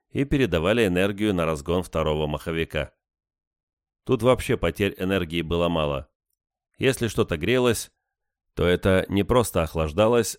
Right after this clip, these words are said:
а использовалось. С любой мелочи энергия снималась. Даже откат главного калибра преобразовывался в энергию. Маховики были установлены попарно в одном помещении. Всего помещений было пять.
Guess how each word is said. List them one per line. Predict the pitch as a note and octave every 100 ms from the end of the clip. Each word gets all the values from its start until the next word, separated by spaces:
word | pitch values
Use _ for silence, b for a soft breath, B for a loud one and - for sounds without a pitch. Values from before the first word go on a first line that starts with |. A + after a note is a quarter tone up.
| -
а | E2 E2+
использовалось. | F2+ G2+ - G#2 D2+ D2 C#2 C#2 C2 - _ _ _ _ _ _
С | -
любой | - G2+ B2 B2
мелочи | B2 F#2+ D#2+ - D2 -
энергия | D#2+ E2+ D2+ D2 C#2+
снималась. | - D2+ D2 C#2 C2 - - _ _ _ _
Даже | D#2+ E2 E2 F2
откат | - - F2
главного | E2 E2+ E2 E2+ E2
калибра | F#2+ G2 F2 D2 C#2 B1+
преобразовывался | - D#2+ D2 D#2+ D2+ D#2 D2+ D2 -
в | D#2
энергию. | D#2 D2 C#2+ C#2 C2 B1+ _ _ _ _ _ _ _ _ _ _ -
Маховики | D#2 - F#2 G2+ D3
были | C3+ B2+
установлены | A2+ - F#2 G#2+ A2+ G2+ F2+
попарно | E2 D2+ F#2+ A2 A2+ G2
в |
одном | E2 D#2 D2+
помещении. | D2+ D#2 D2 E2+ F#2+ A2 A2 - _ _ _ _ _
Всего | - F2+ F#2+
помещений | C3 B2+ F#2+ - F2 G#2
было | A#2 D#2+ D#2+
пять. | E2 D#2 C#2+ -